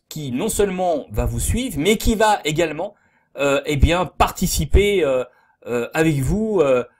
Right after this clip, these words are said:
à la vie d'une chaîne, à la vie, euh, d'un blog, euh, à la vie, euh, d'un groupe Facebook, euh, euh, d'une page, euh, et cetera,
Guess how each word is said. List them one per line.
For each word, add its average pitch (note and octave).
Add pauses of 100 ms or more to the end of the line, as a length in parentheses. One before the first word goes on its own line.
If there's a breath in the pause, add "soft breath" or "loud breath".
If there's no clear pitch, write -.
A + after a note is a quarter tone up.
(100)
à C#3+
la D#3
vie D3+
d'une D#3
chaîne, F#3
à C#3+
la C#3
vie, E3
euh, B2
d'un C3+
blog, D3+ (400 soft breath)
euh, A#2+
à C#3
la D#3
vie, E3
euh, B2+
d'un C#3+
groupe D3+
Facebook, D#3
euh, B2+ (400 soft breath)
euh, A2
d'une C#3+
page, E3+
euh, A2
et G#2+
cetera, D3+